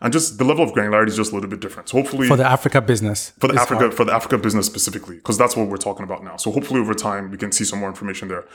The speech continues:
Speaker 1: Um, there were a bunch of rumors that they were going to I P O earlier this year, but I
Speaker 2: They
Speaker 1: guess
Speaker 2: hired
Speaker 1: bec-
Speaker 2: bankers.
Speaker 1: <laughs> They hired bankers.
Speaker 2: As one does.
Speaker 1: A-, a-,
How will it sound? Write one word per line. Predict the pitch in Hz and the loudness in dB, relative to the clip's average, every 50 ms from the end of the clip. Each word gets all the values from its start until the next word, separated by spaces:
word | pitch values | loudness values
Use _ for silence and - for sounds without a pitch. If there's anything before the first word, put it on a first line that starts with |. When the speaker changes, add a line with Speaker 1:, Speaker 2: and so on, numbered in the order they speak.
| - - - - - _ - 98 | -20 -20 -20 -20 -20 _ -4 -2
Speaker 1:
Um, | 101 107 101 | 0 2 4
there | 120 | 6
were | 139 165 160 - | 6 6 6 4
a | 135 | 2
bunch | 131 - | 0 0
of | 117 98 104 | 0 -2 0
rumors | 107 110 113 113 107 107 | 0 2 2 2 2 2
that | 104 101 | 0 0
they | 104 | 0
were | 107 101 101 | 0 0 0
going | 110 110 | 0 0
to | 107 - - 104 | 0 0 -2 -2
I | 104 101 | -2 -2
P | - - 104 101 | -2 -2 -2 -2
O | 98 110 135 - - - _ _ - | -2 -2 -2 -4 -6 -12 _ _ 0
earlier | 110 110 110 110 104 | 2 4 4 4 2
this | 110 104 - - | 0 -2 -4 -4
year, | 101 95 107 139 190 - _ _ _ _ _ | -4 -6 -8 -10 -12 -14 _ _ _ _ _
but | - 110 | -2 0
I | 110 | 2
Speaker 2:
They | 104 143 | 2 2
Speaker 1:
guess | 147 131 | 4 4
Speaker 2:
hired | 127 120 120 117 | 4 2 2 0
Speaker 1:
bec- | 120 117 | 0 0
Speaker 2:
bankers. | 120 120 - 113 113 113 - - - _ _ | 0 0 -2 -2 -2 -2 -4 -8 -10 _ _
Speaker 1:
<laughs> | - - - - - - - - - - | -6 -6 -6 -6 -6 -8 -8 -8 -2 0
They | 156 143 - | 2 2 4
hired | 135 131 135 131 - | 4 2 2 2 0
bankers. | 127 120 120 117 - 143 - - - - - - - - | 0 -2 0 -2 -4 -6 -6 -6 -10 -12 -12 -2 2 4
Speaker 2:
As | 147 123 | 4 4
one | 123 131 139 139 131 | 6 6 6 6 6
does. | 120 120 117 120 117 113 - - - _ - - - - - - | 4 4 4 4 2 2 0 -2 -4 _ -8 -6 -6 -4 -2 0
Speaker 1:
A-, | 135 | 2
a-, | 131 - - 139 135 - - 123 120 | 2 2 2 2 0 0 -2 -6 -4